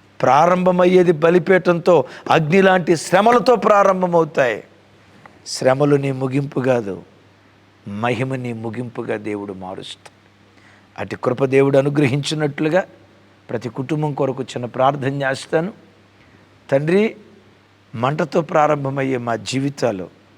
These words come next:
నువ్వు మహిమతో ముగించే దేవుడవు. ఈ వాక్యం విన్న ప్రతి బిడ్డ జీవితంలో ఈ మాట మీరు స్థిరపరచుదురుగాక. మంటతో ప్రారంభమయ్యే జీవితాలు మహిమతో ముగించబడాలి. అవును నాయన,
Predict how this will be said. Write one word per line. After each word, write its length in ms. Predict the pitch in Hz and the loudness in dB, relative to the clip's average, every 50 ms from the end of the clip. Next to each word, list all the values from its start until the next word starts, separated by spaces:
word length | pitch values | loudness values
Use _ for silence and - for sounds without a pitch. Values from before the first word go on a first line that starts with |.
| _ _ _ _ _ _ _ _ _ - | _ _ _ _ _ _ _ _ _ -10
నువ్వు 160 | 104 101 98 101 113 | -8 -8 -6 -4 -4
మహిమతో 420 | 117 110 127 143 151 143 - 165 143 135 | -4 -4 -2 -2 -4 -2 -2 -4 -4 -4
ముగించే 380 | 131 113 113 117 113 - - 113 95 92 104 | -6 -8 -8 -10 -10 -10 -10 -10 -8 -6 -6
దేవుడవు. 360 | 107 104 107 98 95 80 - - _ _ _ _ _ _ _ _ _ _ _ _ _ _ - 143 | -4 -4 -4 -6 -8 -10 -12 -16 _ _ _ _ _ _ _ _ _ _ _ _ _ _ -4 0
ఈ 40 | 147 147 156 | 2 4 4
వాక్యం 320 | 180 196 185 - 202 190 | 4 2 0 -2 -2 -2
విన్న 140 | 196 185 185 175 - 180 | 0 0 0 0 2 0
ప్రతి 260 | 170 175 - - 214 180 | 0 0 0 -2 -2 0
బిడ్డ 160 | 185 202 170 185 170 143 | 2 2 2 2 0 0
జీవితంలో 540 | 165 196 202 202 - - 165 151 139 113 95 - - - _ _ _ _ _ _ _ _ _ _ _ _ - 123 | -2 -4 -4 -4 -2 -2 -2 0 0 -2 -6 -6 -10 -14 _ _ _ _ _ _ _ _ _ _ _ _ -4 -2
ఈ 20 | 123 113 113 117 | -2 -2 0 2
మాట 240 | 127 143 143 - 151 143 143 143 | 2 2 2 2 0 0 0 -2
మీరు 160 | 131 120 120 - | -4 -4 -4 -8
స్థిరపరచుదురుగాక. 1160 | - - - 139 143 131 131 143 135 127 - - 143 113 110 104 104 92 95 87 85 82 - - - - _ _ _ _ _ _ _ _ _ _ _ _ - | -10 -6 -2 -2 -2 0 0 -2 -2 -2 -4 -8 -10 -8 -8 -8 -8 -8 -8 -10 -10 -12 -12 -16 -18 -18 _ _ _ _ _ _ _ _ _ _ _ _ -12
మంటతో 500 | 117 117 127 143 160 151 196 175 147 190 180 160 - | -4 -2 0 0 0 0 -2 0 2 2 0 2 2
ప్రారంభమయ్యే 720 | - 143 139 139 147 143 135 123 123 127 123 120 113 113 113 - 107 | 0 2 2 2 2 0 0 -2 -4 -4 -4 -4 -2 -4 -4 -6 -6
జీవితాలు 520 | 117 123 120 117 120 - 107 90 - - - - _ _ _ _ _ _ _ _ _ _ 98 98 107 | -6 -6 -6 -6 -4 -6 -6 -6 -6 -10 -16 -20 _ _ _ _ _ _ _ _ _ _ -8 -4 -4
మహిమతో 400 | 110 104 120 127 139 127 - 135 120 117 | -4 -4 -4 -6 -6 -4 -4 -4 -4 -4
ముగించబడాలి. 760 | 110 101 107 101 98 - - 92 85 85 78 78 - - - - _ _ _ _ _ _ _ _ - - | -6 -6 -6 -8 -8 -12 -12 -12 -10 -10 -10 -12 -14 -18 -20 -20 _ _ _ _ _ _ _ _ -8 -6
అవును 220 | 120 127 160 165 185 - | -4 -4 -4 -4 -6 -6
నాయన, 260 | 104 101 - - - | -6 -6 -6 -8 -12